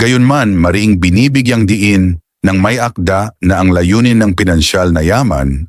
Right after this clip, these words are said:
ay hindi upang makipagpaligsahan kung sino ang may pinakamalaking bahay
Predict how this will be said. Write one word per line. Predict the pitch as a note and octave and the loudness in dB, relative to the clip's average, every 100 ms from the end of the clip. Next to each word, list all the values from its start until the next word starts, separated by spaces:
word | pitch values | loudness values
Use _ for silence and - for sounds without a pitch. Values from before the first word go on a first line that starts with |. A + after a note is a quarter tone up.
| - | -4
ay | F#2 | -2
hindi | F2+ F#2 F2+ | 0 2 0
upang | F#2 A2+ G#2+ G2+ F2 | 0 -2 -2 -2 -2
makipagpaligsahan | D#2 D#2+ D#2 F#2 D#2 D#2+ D#2 - G2+ F2+ F#2+ F2+ | -2 -4 -4 -6 -4 -2 -2 -2 -2 -2 -2 -2
kung | E2 | -2
sino | C#2+ G#2 F#2+ F#2 | -2 0 0 0
ang | E2 D#2 | 0 0
may | D#2 D2+ D2 - _ _ _ | 0 -2 -4 -8 _ _ _
pinakamalaking | - F#2+ F2+ F2+ E2 D#2+ F2 D2+ | -2 -2 -2 -2 -2 -2 0 0
bahay | F2 F#2 E2 E2+ E2+ | 0 -2 -2 0 0